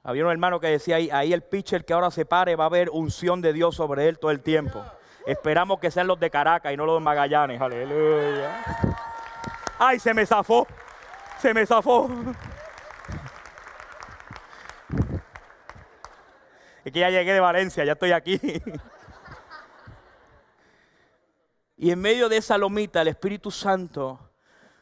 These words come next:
comienza a llenarme de tal manera que yo comienzo a hablar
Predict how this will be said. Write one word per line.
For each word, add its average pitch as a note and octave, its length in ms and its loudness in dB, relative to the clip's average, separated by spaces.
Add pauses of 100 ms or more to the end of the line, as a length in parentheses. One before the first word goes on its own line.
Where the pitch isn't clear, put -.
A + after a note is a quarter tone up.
comienza F3+ 420 -4
a - 20 0
llenarme F#3 560 0
de D3 100 0
tal D#3+ 160 0
manera F3+ 360 0
que D#3 140 -8
yo E3 120 -4
comienzo F#3 480 -4
a D#3+ 140 4
hablar E3 580 0